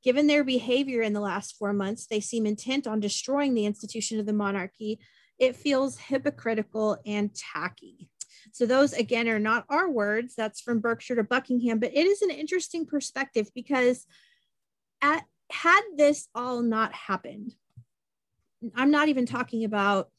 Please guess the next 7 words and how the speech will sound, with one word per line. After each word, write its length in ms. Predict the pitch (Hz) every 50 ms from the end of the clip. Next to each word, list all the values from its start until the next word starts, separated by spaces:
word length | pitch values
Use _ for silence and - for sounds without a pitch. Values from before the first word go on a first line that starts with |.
| _ _
leaving 680 | - 220 220 247 247 240 233 226 220 214 208 220 214 - _ _ _ _ _ -
the, 380 | 220 214 202 202 190 185 226 - _ _ _ _ _ _ _ _ _ _ _ -
the 80 | 117 113
firm, 520 | - - 107 95 185 170 180 247 247 - - _ _ _
but 440 | 233 - - 226 220 202 - - -
just 340 | - - 247 247 - - -
the 100 | 220